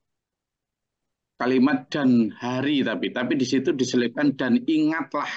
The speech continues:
gitu. Kalau asli artinya kan wa iku dan yauma hari.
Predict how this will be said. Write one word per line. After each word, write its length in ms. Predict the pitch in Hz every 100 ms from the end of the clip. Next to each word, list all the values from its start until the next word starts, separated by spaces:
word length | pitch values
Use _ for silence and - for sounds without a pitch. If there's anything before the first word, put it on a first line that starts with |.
| - - _
gitu. 320 | 104 95 87 - _ _ _ _ _
Kalau 160 | 131
asli 480 | 143 156 160 170 165 170
artinya 480 | 160 151 165 156 170
kan 320 | 185 185 175 _
wa 240 | - 156 151
iku 320 | 131 139 131 - -
dan 320 | 160 190 202 - _ -
yauma 480 | 143 139 131 135 143
hari. 640 | 117 110 98 98 90 -